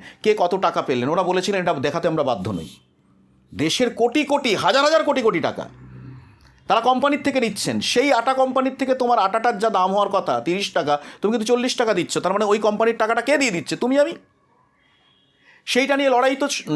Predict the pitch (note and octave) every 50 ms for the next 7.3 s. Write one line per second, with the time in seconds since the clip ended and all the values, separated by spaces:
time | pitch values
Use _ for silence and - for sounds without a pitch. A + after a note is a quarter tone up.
0 | D3+ - - - - F#3+ - C3+ C#3 D3+ F#3 A#3 A#3 D4 C4+ C4+ C#4 C4 C4+ B3+
1 | B3+ A#3+ A#3+ A#3 G#3+ G3+ G3+ G#3 F#3 E3 D#3 D3 C#3+ B2+ D3 C3 A#2+ C3+ C3+ C3+
2 | D3+ E3+ F#3+ F#3 A3+ A#3 C4+ C4+ C#4 C#4 C#4 C#4 C#4 C#4 B3+ C#4+ C#4+ C#4+ D4 C#4+
3 | C#4+ C#4+ A#3+ D4 D4 D4+ D#4 D#4 C4 G3 D#3+ D3+ C#3 C#3+ F#3 F#3+ - - - D#4
4 | D4+ D#4 D#4 D4+ - A3+ A3 A3+ A#3+ B3 B3 - - - - - - - D#3+ F#3
5 | G#3+ G#3+ G#3+ A3 A3+ A#3 A#3 A3 F#3+ F#3 F#3+ F#3+ G3+ G3 F#3+ - G#3 G3 F#3+ -
6 | G#3+ G#3 F#3+ D#3+ D#3 D#3+ D#3+ C#3 F3+ F#3 F3+ E3+ F#3 G3 G3 E3 B2+ C3+ C3 B2+
7 | D#3 D#3 F3 F#3 F#3 F#3